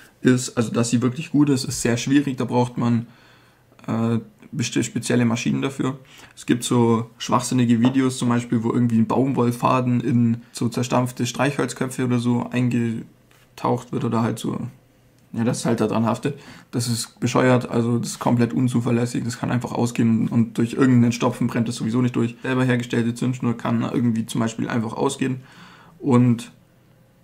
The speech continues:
dann geht man hin, um zu schauen und dann brennt die auf einmal weiter, weil sie nur noch geglimmt hat, weil sie im Scheiße hergestellt wurde.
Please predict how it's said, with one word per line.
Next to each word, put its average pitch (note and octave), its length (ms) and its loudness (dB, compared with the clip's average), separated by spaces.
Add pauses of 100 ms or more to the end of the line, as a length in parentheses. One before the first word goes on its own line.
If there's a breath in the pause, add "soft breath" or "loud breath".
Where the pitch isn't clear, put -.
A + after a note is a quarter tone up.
(140)
dann A#2+ 140 0
geht A#2+ 140 2
man B2 120 4
hin, C3 220 4
um A#2+ 220 2
zu B2 100 -2
schauen B2 400 2
und A#2 140 2
dann A#2 240 0
brennt A#2+ 220 2
die A#2 60 2
auf A#2 120 0
einmal A2+ 180 -2
weiter, A#2 300 -2
weil A#2 100 2
sie A2+ 100 -2
nur A#2 120 2
noch A#2 100 -2
geglimmt B2+ 380 0
hat, - 120 0
weil A2+ 140 0
sie A2 60 -2
im A2+ 100 0
Scheiße A#2 260 -2
hergestellt A#2+ 420 -4
wurde. A#2 200 -6